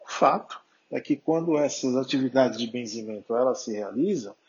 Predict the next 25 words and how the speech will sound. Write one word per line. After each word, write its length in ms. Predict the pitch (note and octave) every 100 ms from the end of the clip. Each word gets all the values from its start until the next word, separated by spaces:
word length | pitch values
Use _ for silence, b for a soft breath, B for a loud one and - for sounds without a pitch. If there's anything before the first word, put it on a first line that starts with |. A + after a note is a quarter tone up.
| b b -
é, 220 | B2 A#2+
as 240 | C#3 D#3 C3+
oportunidades 1300 | F3+ F3 C#3 - D3+ C#3 B2 D3 F#3 G3 F3+ C#3+ B2
acontecem 560 | B2 B2 A2+ A2+ A#2+
mais 220 | A2 A2 G#2+
na 80 |
vida 280 | G#2 G#2+ G#2
das 140 | G2 -
pessoas, 800 | - - C#3+ D#3+ D#3+ D#3+ D3+ B B _
elas 340 | - C#3 C3 A#2+
notam 600 | C3+ D3 - - C#3 C#3 b _
que 140 | - D3
existe 480 | B2 A2+ C#3 - B2+
um 40 |
chacoalhar 960 | - - D3 C#3+ - B2+ A#2 B2+ C#3 B2+
ali 220 | A2+ A#2
da 100 | A2+
vida 220 | A2 G#2+
delas, 520 | - C3 E3 E3 D3 A#2+
a 40 |
vida 200 | B2+ C3
tomou 300 | B2+ B2 B2+
uma 140 | B2
outra 220 | A#2+ A2 A#2
dinâmica, 600 | G#2 A#2+ D#3+ F3+ E3+